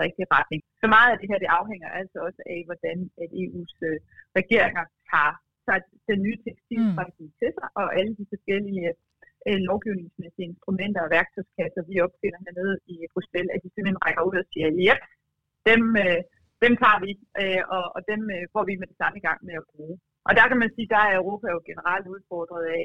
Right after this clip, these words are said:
Speaker 1: at vi har en energikrise lige nu, der er en krig, øh, i Ukraine.
Speaker 2: Mm.
Speaker 1: Øh, vi har også en, en klimaomstilling, der gør, at det, der handler mere om, om bæredygtighed i forhold til den, den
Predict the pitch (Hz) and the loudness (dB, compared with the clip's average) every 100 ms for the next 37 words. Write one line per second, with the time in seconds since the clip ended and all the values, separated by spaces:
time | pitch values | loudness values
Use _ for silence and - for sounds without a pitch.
0 | 170 170 165 175 214 190 185 202 - 202 | -6 -12 -6 -4 -4 -10 -16 -16 -10 -10
1 | 190 202 196 202 185 - 170 190 196 214 | -10 -12 -8 -6 -2 -2 0 -2 -4 -4
2 | 208 202 - 180 170 170 - _ _ - | -4 -4 -2 0 2 0 -4 _ _ 2
3 | 208 208 220 202 185 208 214 - - 196 | 2 4 4 2 4 4 2 -2 2 4
4 | 180 170 165 156 165 185 214 196 208 - | 4 4 2 -2 0 4 4 4 0 -2
5 | 208 - 196 185 185 202 214 214 226 - | -2 -2 -2 -2 -4 -6 -2 0 0 -2
6 | 185 185 - 196 190 185 175 - 180 214 | -4 -6 -4 -4 -2 0 0 4 4 4
7 | 185 208 208 202 196 196 208 196 - 196 | 2 0 -2 -2 -6 -4 -4 -6 -8 -6
8 | 196 220 220 190 170 165 _ _ _ - | -2 0 -2 -2 -6 -8 _ _ _ -8
9 | 185 190 220 202 - 185 202 - 185 - | -4 0 0 -2 -10 -10 -10 -8 -8 -2
10 | 180 185 185 - 160 156 160 156 - - | 0 0 -2 -6 -6 -4 -6 -8 -12 -8
11 | 160 | -8